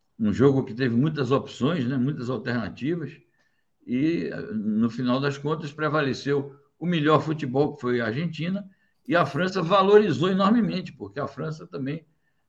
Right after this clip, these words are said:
é, jogou um futebol exuberante com seus craques, é, designadamente o, o Mbappé, né? A comemoração foi extraordinária, né? O dia de ontem foi um dia de glória.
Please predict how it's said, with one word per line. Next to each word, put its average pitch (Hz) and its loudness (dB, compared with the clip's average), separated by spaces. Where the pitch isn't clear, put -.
é, 92 -12
jogou 120 2
um 143 0
futebol 139 -2
exuberante 151 2
com 143 -10
seus - -10
craques, 139 -8
é, 95 -12
designadamente 127 0
o, 117 -2
o 95 -10
Mbappé, 98 -2
né? 139 -2
A 190 0
comemoração 165 2
foi 170 -2
extraordinária, 123 0
né? 117 -2
O 107 -2
dia 107 -4
de 104 -2
ontem 117 -2
foi 110 -10
um 101 -4
dia 107 -4
de 107 -8
glória. 117 0